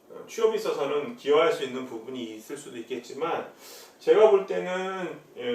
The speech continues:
이런 부분들은 좀, 어, 통폐합될 필요도 있다고 생각을 해요. 그죠?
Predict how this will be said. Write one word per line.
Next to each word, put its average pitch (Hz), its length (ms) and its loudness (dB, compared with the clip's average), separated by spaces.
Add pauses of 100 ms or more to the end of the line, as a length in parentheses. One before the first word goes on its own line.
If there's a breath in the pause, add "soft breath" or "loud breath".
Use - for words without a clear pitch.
(160)
이런 202 280 2
부분들은 127 720 -6
좀, 110 320 -8 (380 loud breath)
어, 110 340 -10
통폐합될 190 880 -4
필요도 - 400 -2
있다고 113 340 -8
생각을 170 480 -10
해요. 156 380 -12 (140)
그죠? 190 280 -12